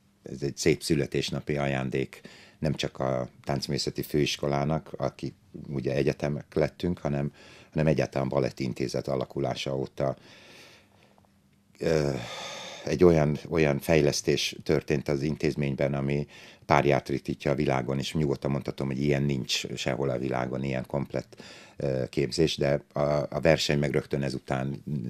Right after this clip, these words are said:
ö, következett a, a Bécsben. Másodjára rendezték meg a European, ö, Ballet Grand Prix nevezetű versenyt, ahol,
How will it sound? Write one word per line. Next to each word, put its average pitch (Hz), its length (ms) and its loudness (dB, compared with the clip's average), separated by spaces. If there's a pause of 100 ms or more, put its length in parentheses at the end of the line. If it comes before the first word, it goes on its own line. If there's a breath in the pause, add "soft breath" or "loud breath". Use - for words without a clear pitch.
(320)
ö, 67 180 -2 (100)
következett 69 640 -2
a, 69 120 2
a 65 720 -6
Bécsben. 67 500 0 (580 loud breath)
Másodjára 67 720 0
rendezték 67 540 -2
meg 69 180 -2
a 67 200 -2 (360 loud breath)
European, 69 720 0
ö, 67 400 0 (300)
Ballet 67 480 4
Grand 65 300 0
Prix 65 280 -2 (460)
nevezetű 67 540 -2
versenyt, 73 500 0
ahol, 69 360 0